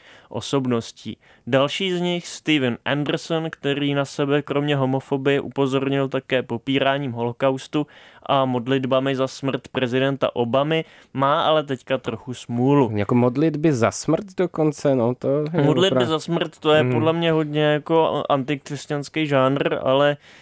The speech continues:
Speaker 3: Většinou se člověk třeba modlí za uzdravení, že jo, aby se ten druhý měl dobře.
Speaker 2: No, nebo
Speaker 3: Hmm.
Speaker 2: aby se proměně změnil názor třeba, to je ještě pořád vratelný.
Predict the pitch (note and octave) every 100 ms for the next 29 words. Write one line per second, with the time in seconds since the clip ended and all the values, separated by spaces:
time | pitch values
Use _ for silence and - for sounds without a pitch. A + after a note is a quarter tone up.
0 | - A#2+ - C3 A#2+ B2+ - C#3+ B2+ -
1 | A#2+ A2 B2 B2+ B2 C3 A#2 A2+ G#2+ B2
2 | A#2 A#2+ B2 B2 A#2+ B2 A#2+ A#2 B2 A#2+
3 | B2 A#2 B2+ B2+ C3 A#2 G#2 G2+ G#2 A#2+
4 | _ - G#2 G#2 G#2+ A#2 B2+ B2 - -
5 | A2+ G#2+ A#2+ B2 G#2+ A#2+ D#3+ E3+ E3 D3
6 | E3 E3 A2 - B2 G#2 G2+ F#2+ G#2 -
7 | - A2+ G#2+ G2+ G2+ - B2+ G#2